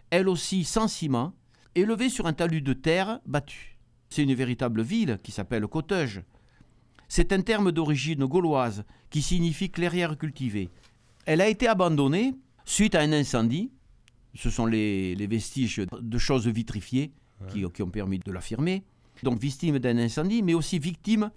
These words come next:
Speaker 1: de la peste noire vers le milieu du quatorzième.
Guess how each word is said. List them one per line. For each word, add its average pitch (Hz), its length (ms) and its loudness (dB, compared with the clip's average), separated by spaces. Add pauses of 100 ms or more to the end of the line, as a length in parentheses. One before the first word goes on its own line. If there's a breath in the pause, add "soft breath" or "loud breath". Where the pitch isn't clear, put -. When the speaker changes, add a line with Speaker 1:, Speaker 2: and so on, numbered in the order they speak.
(120)
Speaker 1:
de 131 100 4
la 160 100 4
peste 160 340 0
noire 143 500 0 (320 soft breath)
vers 139 200 2
le 143 80 4
milieu 143 300 2
du 147 140 -4
quatorzième. 110 680 -2